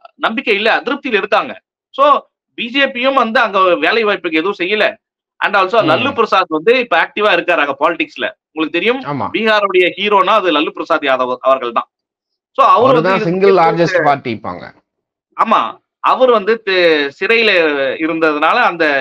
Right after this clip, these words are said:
Speaker 1: election உத்திகள் எல்லாம் சரியா கையாள முடியல. இன்னைக்கு வந்து அவர் இருக்காரு. அவர் தேர்தல்ல போட்டி இல்லைன்னாலும்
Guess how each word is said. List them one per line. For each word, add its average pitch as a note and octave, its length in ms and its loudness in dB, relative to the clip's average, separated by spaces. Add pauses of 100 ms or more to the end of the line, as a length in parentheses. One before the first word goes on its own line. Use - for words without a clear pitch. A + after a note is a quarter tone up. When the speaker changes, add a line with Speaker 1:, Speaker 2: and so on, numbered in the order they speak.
(480)
Speaker 1:
election G3+ 340 -2
உத்திகள் F3+ 260 -2
எல்லாம் E3+ 180 2
சரியா F3 280 -2
கையாள F3+ 380 0
முடியல. C3 300 -4
இன்னைக்கு G3 360 -4
வந்து A3+ 80 0
அவர் G#3 120 2
இருக்காரு. E3+ 400 -2 (500)
அவர் D3+ 260 0
தேர்தல்ல G#3+ 440 2
போட்டி G3+ 240 -2
இல்லைன்னாலும் E3 560 0